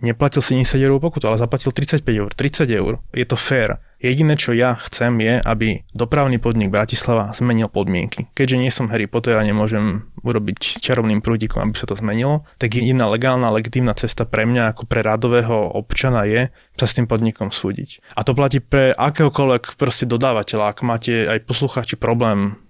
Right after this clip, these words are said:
s dodávateľom energií, s telekomunikačným operátorom, ja neviem, s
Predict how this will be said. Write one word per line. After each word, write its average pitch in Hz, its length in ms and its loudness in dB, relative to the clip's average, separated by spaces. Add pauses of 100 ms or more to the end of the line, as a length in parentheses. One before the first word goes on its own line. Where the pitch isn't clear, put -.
(100)
s - 80 -4
dodávateľom 120 560 2
energií, 113 400 0
s - 160 -10
telekomunikačným 123 800 0
operátorom, 107 480 -2
ja 113 80 0
neviem, 110 160 -2
s - 160 -8